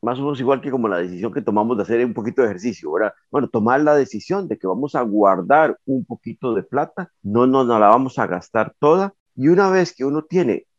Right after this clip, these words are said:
esa disciplina, uno puede comenzar a decidir,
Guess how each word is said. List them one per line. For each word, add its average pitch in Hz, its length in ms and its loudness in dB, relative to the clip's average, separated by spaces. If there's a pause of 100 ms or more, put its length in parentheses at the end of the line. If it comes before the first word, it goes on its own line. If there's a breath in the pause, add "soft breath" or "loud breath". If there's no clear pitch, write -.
esa 143 400 -4
disciplina, 135 720 -2 (220 loud breath)
uno 139 280 2
puede 127 320 6
comenzar 135 480 2
a 127 80 2
decidir, 127 540 0